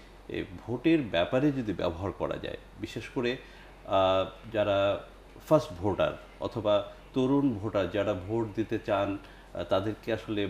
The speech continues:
ভোট দেওয়ার ক্ষেত্রটা তৈরি করা, তাদের ভোট দেওয়ার ক্ষেত্রে তাদের ইন্সপায়ার করা, তাদেরকে এগিয়ে নিয়ে আসা, এই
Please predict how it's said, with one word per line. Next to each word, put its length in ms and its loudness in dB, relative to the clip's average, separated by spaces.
ভোট 220 -2
দেওয়ার 260 2
ক্ষেত্রটা 600 -2
তৈরি 280 0
করা, 320 0
তাদের 280 -2
ভোট 260 -4
দেওয়ার 280 0
ক্ষেত্রে 300 -8
তাদের 300 -2
ইন্সপায়ার 500 6
করা, 220 -2
তাদেরকে 440 -2
এগিয়ে 400 2
নিয়ে 180 2
আসা, 240 -6
এই 320 4